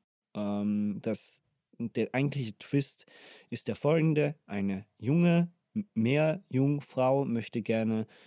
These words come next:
ähm, Mensch werden, ähm, weil sie einen jungen, hübschen Prinzen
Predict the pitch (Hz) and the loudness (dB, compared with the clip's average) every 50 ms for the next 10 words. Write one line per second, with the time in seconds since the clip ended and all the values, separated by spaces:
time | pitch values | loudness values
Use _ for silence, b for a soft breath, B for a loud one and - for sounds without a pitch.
0 | b b b b b b 117 107 101 101 98 98 98 95 - - _ _ _ _ | b b b b b b -4 -2 0 0 2 2 2 0 -2 -6 _ _ _ _
1 | _ _ _ _ _ _ _ _ _ _ - 110 113 139 185 208 - - - 151 | _ _ _ _ _ _ _ _ _ _ -2 0 0 2 0 0 -2 -2 -2 0
2 | 156 160 170 180 175 170 175 180 175 143 - - _ - 123 120 117 113 110 104 | 0 0 0 0 0 0 0 -2 -4 -10 -14 -12 _ -6 -4 -2 -2 0 0 0
3 | 110 110 110 110 117 117 - 107 107 107 110 107 107 107 107 - - 104 104 113 | 0 0 -2 -2 -4 -4 -4 -4 -4 -2 -2 -2 -2 -2 -4 -6 -6 -4 -4 -2
4 | 135 143 139 135 117 147 - - - - 127 123 123 - - - 156 175 - - | -2 -2 -2 -2 -4 -6 -8 -10 -10 -8 -6 -6 -6 -6 -4 -4 -6 -6 -6 -8
5 | - 190 180 175 | -6 -4 -4 -4